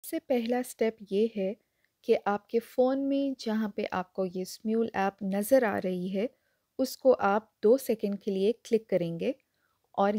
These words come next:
ये विंडो ओपन हो जाएगी। इसमें आपने क्रॉस दबाना है जहाँ पे अनइंस्टॉल लिखा हुआ है, और उसके बाद आपने अपने फ़ोन से स्म्यूल ऐप को डिलीट कर देना है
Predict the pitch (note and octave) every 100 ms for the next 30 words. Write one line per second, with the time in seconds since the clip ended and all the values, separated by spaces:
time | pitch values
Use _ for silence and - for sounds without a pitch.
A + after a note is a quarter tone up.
0 | F#3 G3+ A#3+ - F3+ G3+ F3+ A3+ G3 F#3
1 | G#3+ G#3+ G3 E3+ E3+ - - - _ _
2 | _ _ _ _ - C4 - D4 D4 A3
3 | G#3+ - A3+ A3+ - A#3+ B3 C#4+ - -
4 | B3+ C4 B3+ C#4 C4 C#4+ B3 G#3 G3 A#3
5 | - _ A3 A#3+ A#3 A3 - G3+ F#3 F3+
6 | - G3 F3+ G3 G#3+ C4 - _ _ _
7 | - G3 G3+ - B3+ - C#4 A3 G3+ G3
8 | - F#3 F3+ - G3+ - - F#3 F#3+ -
9 | A3+ B3 B3+ - A#3+ A#3 A#3+ - - A3
10 | A#3 - F#3 F3+ _ G#3 C4 - _ -
11 | G3 A3 A3+ B3+ - A#3+ G#3+ A#3+ A#3 A#3+
12 | A#3+ B3+